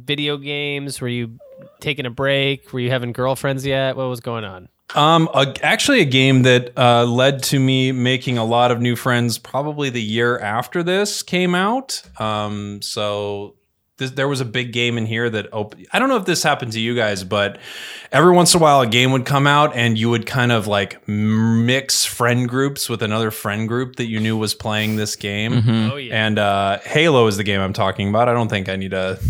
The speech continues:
Speaker 2: <laughs> just be really secretive about it. So
Speaker 1: <laughs>
Speaker 2: Halo is the game I'm talking
Speaker 1: A lot of
Speaker 2: about.
Speaker 1: wind up for Halo, which I appreciate.
Speaker 2: Um, and that I met a, I made a lot of new friends from Halo in a strange
Speaker 1: Yeah.
Speaker 2: way, and a, and a few other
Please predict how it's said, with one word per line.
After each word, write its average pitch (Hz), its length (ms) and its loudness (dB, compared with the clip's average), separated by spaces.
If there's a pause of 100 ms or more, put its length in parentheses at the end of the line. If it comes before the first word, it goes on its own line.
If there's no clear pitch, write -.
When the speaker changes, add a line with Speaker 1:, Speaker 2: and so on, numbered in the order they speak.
(200)
Speaker 2:
<laughs> - 280 4
just - 240 -6
be 190 120 -6
really 175 240 -6
secretive 127 420 -4
about 127 300 0
it. 233 80 0
So - 140 0
Speaker 1:
<laughs> - 20 4
Speaker 2:
Halo 135 420 6
is 214 240 4
the 135 60 0
game 135 340 2
I'm 127 160 0
talking 143 60 0
Speaker 1:
A 220 180 4
lot - 20 0
of 247 120 2
Speaker 2:
about. 123 80 0
Speaker 1:
wind 190 320 0
up 151 100 -4
for 151 160 -8
Halo, 165 420 -4
which 127 140 -8
I 147 60 -6
appreciate. 123 720 -10 (840)
Speaker 2:
Um, 117 500 4
and 131 220 4
that 175 180 4
I 135 160 4
met 139 220 2
a, 143 180 2
I 120 100 0
made 165 180 0
a 156 40 2
lot 135 240 4
of 131 60 -4
new 123 120 0
friends 123 580 0 (120)
from 139 360 -2
Halo 107 560 -2
in 98 100 -8
a 95 60 -4
strange 98 420 -4
Speaker 1:
Yeah. 90 60 -4
Speaker 2:
way, - 240 -8 (200)
and 226 200 4
a, 185 40 4
and 170 220 2
a 131 40 0
few 120 220 0
other 95 340 -4